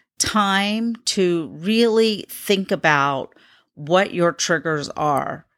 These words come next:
And there, there's many that are common,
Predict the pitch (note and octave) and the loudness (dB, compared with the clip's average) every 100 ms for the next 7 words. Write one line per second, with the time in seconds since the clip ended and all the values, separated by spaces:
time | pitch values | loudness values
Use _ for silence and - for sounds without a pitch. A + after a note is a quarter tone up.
0 | _ _ F#3+ F#3 E3+ - D#3 - F#3 F3 | _ _ 0 2 -2 -8 -20 0 2 4
1 | E3+ - _ _ _ D#3+ F#3 F3+ E3 F#3+ | 0 -4 _ _ _ 0 2 2 0 0
2 | F#3 G#3+ A#3+ G3 G3 E3+ - F#3 F3 F#3+ | 0 2 -2 0 -2 -2 -2 -2 0 -2
3 | G#3 C4 | -2 -2